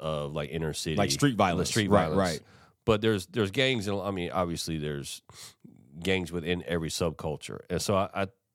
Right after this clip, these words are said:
Speaker 1: the, the gang mentality to me is, like, I want to belong to something.
Speaker 2: Yes. <laughs>
Speaker 1: And
Speaker 2: Yes,
Speaker 1: so
Speaker 2: yes,
Speaker 1: that's
Speaker 2: yes.
Speaker 1: really,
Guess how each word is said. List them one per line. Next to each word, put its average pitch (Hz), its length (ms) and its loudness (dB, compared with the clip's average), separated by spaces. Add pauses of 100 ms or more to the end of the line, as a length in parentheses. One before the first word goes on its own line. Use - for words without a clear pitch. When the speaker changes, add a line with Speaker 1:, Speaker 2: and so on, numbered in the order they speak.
(400)
Speaker 1:
the, 104 220 -2
the 107 100 0
gang 123 500 2
mentality 101 640 0
to 87 120 -8
me 85 260 -2
is, 82 340 0
like, 82 220 -2
I 87 120 4
want 85 340 -2
to 80 60 -12
belong 71 360 -6
to - 120 -12
something. - 340 -10
Speaker 2:
Yes. 113 560 4 (260)
<laughs> - 20 4 (280)
Speaker 1:
And 107 160 8
Speaker 2:
Yes, 107 100 6
Speaker 1:
so 110 280 6
Speaker 2:
yes, 92 420 0
Speaker 1:
that's 120 340 2
Speaker 2:
yes. 120 60 -6
Speaker 1:
really, 135 540 0